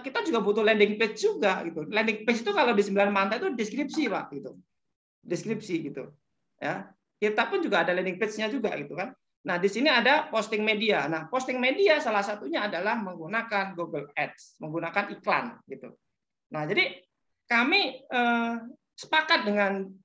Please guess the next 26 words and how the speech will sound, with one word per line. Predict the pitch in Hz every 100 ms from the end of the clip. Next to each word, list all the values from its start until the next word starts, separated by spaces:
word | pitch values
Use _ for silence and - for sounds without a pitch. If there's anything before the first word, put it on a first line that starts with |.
| _
Pak | 185 196
Tazada | 190 180 170
ini | 180 285 311
bahwa | 180 175 170 - _
Google | 180 170 208
Ads | 240 277 277 - - -
kita | 202 254
akan | 233
terapin, | 202 175 - 160 147
Facebook | 214 208 240 233
Ads | - 226
kita | 214 226
akan | 196
terapin. | 190 - 185 - _
Pokoknya | 226 294 339 339
semua | 285 254 330 370
lini, | 302 247 240 180 190 -
semua | - - 247 247 349 370 311 254
channel, | 233 190 180 156 202 -
semua | - - 240 269 349 359 320 294
titik | 262 208 - -
yang | - 233 240
memang | 320 359 330 294 277
itu | 247 - 262 220
bisa | 233 214
menghasilkan, | 196 196 190 170 254 277 -